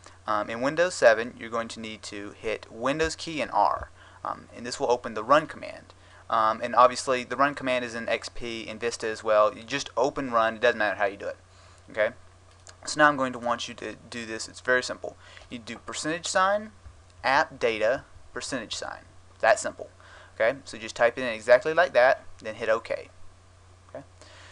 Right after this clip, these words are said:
so now you will see that we have, uh, we go into the app data file.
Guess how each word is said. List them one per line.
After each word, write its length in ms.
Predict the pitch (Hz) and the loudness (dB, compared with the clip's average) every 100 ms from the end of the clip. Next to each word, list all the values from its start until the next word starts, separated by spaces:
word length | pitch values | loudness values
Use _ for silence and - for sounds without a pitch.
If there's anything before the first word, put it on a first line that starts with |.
| - | -18
so 120 | - | -12
now 380 | 127 180 170 175 - | 0 4 6 4 -2
you 120 | 131 | -10
will 100 | 151 | -10
see 300 | - 117 117 | -8 -6 -6
that 120 | 107 | -6
we 160 | 117 110 | -6 -2
have, 480 | 110 95 95 95 - | 2 2 2 -2 -4
uh, 100 | 92 | -4
we 120 | 117 | -4
go 120 | 110 | -4
into 140 | 107 - | -4 -6
the 120 | - | 2
app 200 | - - | 4 4
data 220 | - 85 | 0 -8
file. 340 | - - - | -6 -6 -6